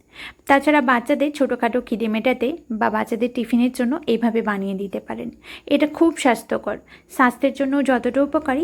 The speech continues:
ততটাই খেতেও ভালো লাগে। কেউ বুঝতেই পারবে না যে এটা ওটস দিয়ে বানিয়েছেন। এত ভালো লাগে খেতে, একবার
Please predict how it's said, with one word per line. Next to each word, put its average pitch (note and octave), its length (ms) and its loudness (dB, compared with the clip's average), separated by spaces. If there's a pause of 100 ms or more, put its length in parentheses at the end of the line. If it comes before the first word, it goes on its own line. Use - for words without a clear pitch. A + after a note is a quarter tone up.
(120)
ততটাই A#3+ 520 0
খেতেও G#3+ 280 -4 (100)
ভালো G3+ 180 -6
লাগে। G#3 300 -8 (680)
কেউ D#4+ 140 4 (120)
বুঝতেই D4 360 2
পারবে C#4 280 4
না C#4 80 0
যে C4 180 -4
এটা D4+ 140 -2 (680)
ওটস C4+ 280 2
দিয়ে A3+ 240 0
বানিয়েছেন। G#3 500 -6 (960)
এত - 260 -4 (140)
ভালো D4+ 180 4
লাগে D4 320 2
খেতে, D4 220 2 (240)
একবার A3+ 240 -2